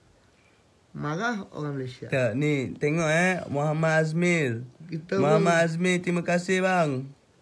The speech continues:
Speaker 2: Muhammad Azmil,
Speaker 1: Tahu
Speaker 2: terima
Speaker 1: lah
Speaker 2: kasih
Speaker 1: banyak
Speaker 2: bang.
Speaker 1: gaduh
Speaker 2: Orang
Speaker 1: lagi.
Speaker 2: salah faham budak-budak ni bantai orang Rohingya. Ah, bukan orang Melayu. Sekarang ni gambar lu orang viral bro. Depa post cakap lu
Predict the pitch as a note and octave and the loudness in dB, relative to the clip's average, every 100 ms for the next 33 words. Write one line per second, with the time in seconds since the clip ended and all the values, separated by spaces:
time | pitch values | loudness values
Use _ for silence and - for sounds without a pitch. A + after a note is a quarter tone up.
0 | _ _ - _ _ - C#3 D3+ E3 E3 | _ _ -20 _ _ -4 0 2 2 2
1 | E3 F3+ F3+ F3 E3+ E3+ E3 F3+ F3 F3+ | 0 0 2 2 2 2 2 2 4 4
2 | D#3+ - E3 E3+ E3+ E3+ E3+ E3+ F3 E3+ | 4 4 4 4 2 2 2 2 0 0
3 | E3 E3 E3 E3 E3 E3+ E3 D#3+ D#3+ D#3 | 0 -2 0 -2 0 0 0 -2 0 0
4 | D3+ D3+ D3+ D3+ D#3 D#3+ D#3 C3+ A#2+ - | 0 0 0 0 0 0 2 0 -2 -10
5 | - _ _ - A#2+ B2+ C3 C3 D3 D#3+ | -20 _ _ -6 -2 -2 -2 -4 -2 0
6 | C#3 B2+ B2 B2+ B2+ D#3+ F3 D#3 D3+ D3+ | 2 2 2 0 0 0 -2 -2 -6 0
7 | D3+ D3+ D3+ D#3+ E3+ D#3 D3 D3+ D3 D3 | 2 4 2 0 -2 0 0 0 0 2
8 | D3 D3 D#3 C#3+ C#3+ D#3 D3 C#3+ D3 C3+ | 0 2 0 0 -2 -2 -2 0 0 0
9 | C3 - C#3+ C3+ - C#3+ C#3 - C#3 - | -6 -4 -4 -4 -4 -4 -4 -10 -10 -4
10 | B2 B2+ C3+ C3+ | -4 -4 -6 -8